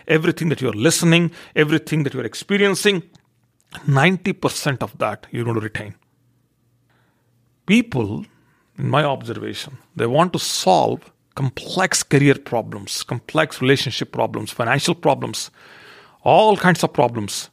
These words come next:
by simply buying a book at the bookstore, which they will not read, which they will not complete, which they cannot reflect upon because they don't consume.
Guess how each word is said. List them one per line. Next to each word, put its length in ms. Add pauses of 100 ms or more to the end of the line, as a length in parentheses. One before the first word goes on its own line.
(140)
by 100
simply 460
buying 340
a 60
book 480 (300)
at 140
the 60
bookstore, 460 (1400)
which 220
they 220
will 180
not 260
read, 300 (480)
which 200
they 100
will 140
not 240
complete, 440
which 320
they 200
cannot 640
reflect 420
upon 300
because 260
they 100
don't 280
consume. 520